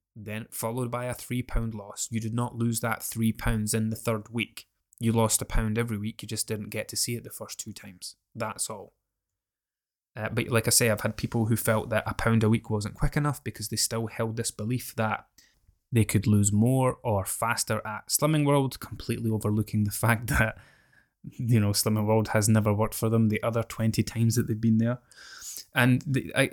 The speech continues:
I, like I say, they de-, they desperately cling to this idea they can lose three and four more pounds in a week, and they've left, they've stopped working with me after making great consistent progress, and they'll disappear for a few months, and then they'll come back again, having regained all the weight they lost with me, and they'll say,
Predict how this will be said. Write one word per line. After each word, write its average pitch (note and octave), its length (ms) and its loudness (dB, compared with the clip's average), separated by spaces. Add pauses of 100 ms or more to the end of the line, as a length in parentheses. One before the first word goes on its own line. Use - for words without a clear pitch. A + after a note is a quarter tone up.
(160)
I, C3 100 6
like A#2+ 220 2
I - 20 4
say, B2 160 6
they A#2 120 6
de-, A2+ 200 2
they B2 160 4
desperately A#2+ 540 2
cling A#2+ 260 2
to A#2 100 0
this A2+ 200 2
idea A2+ 320 4
they A2+ 80 2
can A2 160 2
lose A2 180 6
three A2+ 220 2
and G#2+ 120 4
four A2 420 0
more G#2+ 360 2
pounds A2 340 2
in G#2 60 -4
a G#2 60 -6
week, B2 320 0 (320)
and A2 160 4
they've G#2+ 160 4
left, B2 420 2
they've B2 140 0
stopped - 340 2
working B2 300 2
with A2+ 180 0
me G#2+ 260 0
after C#3 280 2
making C3 360 2
great C3 300 0
consistent - 480 0
progress, A#2+ 640 -2 (480)
and B2 140 2
they'll A#2+ 80 4
disappear B2+ 420 2
for B2 140 -4
a A2+ 40 -2
few A2+ 200 -4
months, A2+ 360 -6 (380)
and A#2 120 -2
then A2+ 100 2
they'll A2+ 80 0
come A#2 200 -4
back B2 260 -2
again, A2 260 -4
having A#2 300 0
regained C3 400 2
all C3 120 2
the C#3 80 2
weight C#3+ 160 2
they C3 80 -2
lost B2 260 0
with A#2+ 160 -4
me, A#2 220 2
and A2 100 0
they'll A2 60 -2
say, A2 280 0